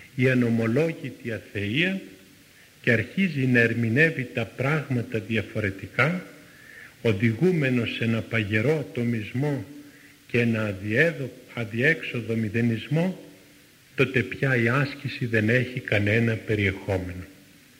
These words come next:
Αρκετοί ημέτεροι θεολόγοι, επηρεασμένοι από τα σύγχρονα ρεύματα και τις σπουδές τους στο εξωτερικό,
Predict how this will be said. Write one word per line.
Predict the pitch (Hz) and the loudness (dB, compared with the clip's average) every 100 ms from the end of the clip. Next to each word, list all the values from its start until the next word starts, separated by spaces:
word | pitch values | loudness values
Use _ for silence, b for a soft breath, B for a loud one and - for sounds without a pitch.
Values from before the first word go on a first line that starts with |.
| - - - B B B B B B B - | -20 -20 -20 B B B B B B B 2
Αρκετοί | 110 101 110 104 208 196 139 | 2 4 2 2 2 4 4
ημέτεροι | 127 127 127 - 110 104 92 | 4 2 0 -2 -2 -2 -6
θεολόγοι, | - 98 95 107 131 131 170 165 - - - - B B B - | -4 -2 0 0 -2 -2 -4 -6 -12 -20 -20 -20 B B B 2
επηρεασμένοι | 110 - 113 123 123 123 127 160 147 139 | 2 4 4 4 2 0 0 2 2 -2
από | 123 127 | -2 -6
τα | 120 117 - - | -4 -4 -4 -4
σύγχρονα | 165 156 127 127 120 110 | -4 -2 -2 0 2 2
ρεύματα | 127 147 147 131 120 123 | 2 2 0 -4 -2 -4
και | - 117 | -2 -4
τις | 117 | -4
σπουδές | - 120 104 127 147 - | -6 -6 0 2 2 -2
τους | 131 120 | -6 -8
στο | - | -2
εξωτερικό, | 113 101 - 104 104 95 95 143 170 | -2 -2 -6 -4 -2 -2 0 0 0